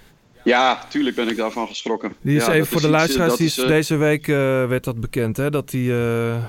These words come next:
Speaker 2: ge-, ik weet niet
Speaker 1: Ja.
Speaker 2: precies wat hij gebruikt had, maar dat was niet, dat was in zijn vorige ploeg, hè? Dus hij was een talent en hij is bij, bij zijn continentale ploeg, blijkt dat hij dus toch, eh, iets gebruikt heeft om zijn prestatie te verbeteren.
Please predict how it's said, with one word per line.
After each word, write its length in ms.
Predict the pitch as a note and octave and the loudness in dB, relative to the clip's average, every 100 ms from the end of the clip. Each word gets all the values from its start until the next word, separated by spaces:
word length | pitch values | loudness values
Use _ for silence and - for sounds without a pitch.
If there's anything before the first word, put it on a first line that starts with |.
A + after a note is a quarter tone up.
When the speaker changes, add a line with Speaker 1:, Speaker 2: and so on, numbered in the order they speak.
| - | -10
Speaker 2:
ge-, 200 | - C#3 | -8 -6
ik 160 | - B2+ | -6 -4
weet 180 | B2 B2+ | -2 -2
niet 120 | - | -2
Speaker 1:
Ja. 180 | C3 C3+ | 0 2
Speaker 2:
precies 200 | C3+ B2 | 0 -2
wat 180 | C3 B2+ | -4 -4
hij 80 | B2 | -4
gebruikt 420 | - A#2 B2 B2 | -4 -2 -2 -2
had, 100 | B2+ | -2
maar 80 | C#3 | -2
dat 160 | D3 | 0
was 180 | D3+ D3+ | -2 0
niet, 280 | D#3 G3 - - _ _ - | 0 0 -4 -20 _ _ -4
dat 180 | D3 | -2
was 220 | D#3+ E3 F3 | -2 -2 0
in 180 | D#3+ | 0
zijn 160 | D3 D3+ | 2 0
vorige 340 | - F3+ F3+ | 2 2 0
ploeg, 320 | D#3 F#3 C#3 - | 0 2 0 0
hè? 180 | E3 | -2
Dus 140 | F3+ C3+ | -2 0
hij 160 | C#3+ | 0
was 140 | C#3+ C#3 | 0 -2
een 80 | C3+ | -2
talent 400 | C#3+ D#3 F3+ D#3 | -2 0 -2 -2
en 160 | D3 | -2
hij 160 | C#3 C#3+ | -2 -2
is 100 | C#3 | -2
bij, 380 | C#3+ C#3 C3+ B2 | -2 0 0 -2
bij 120 | C#3 | -2
zijn 140 | C#3 B2 | -2 -4
continentale 680 | C#3+ C3+ C3 B2 C#3+ D3 C#3+ - - | -4 -2 -4 -2 -2 -2 -6 -10 -12
ploeg, 520 | - C#3+ C#3+ - - - - - - - - - - | -4 0 0 -4 -10 -18 -20 -20 -20 -20 -20 -20 -12
blijkt 420 | B2+ C3+ D3 C#3+ | -2 2 2 0
dat 160 | C#3+ C3 | -2 -4
hij 100 | C3+ | -2
dus 260 | C3 B2+ - | -2 -2 -4
toch, 300 | C3+ - C3+ | -4 -4 -4
eh, 280 | B2 A#2+ A#2+ | -2 -2 -2
iets 160 | B2 | -4
gebruikt 440 | - A#2+ B2+ B2 - | -6 -4 -2 -2 -2
heeft 280 | A#2+ A#2+ C#3 | -4 -4 -4
om 200 | A#2+ A#2 | -4 -4
zijn 160 | A#2+ | -6
prestatie 600 | - A#2 - C3 C3+ - | -6 -8 -6 -6 -6 -8
te 100 | - | -12
verbeteren. 680 | - G2+ G#2 G2+ - F#2 | -8 -4 -4 -4 -6 -8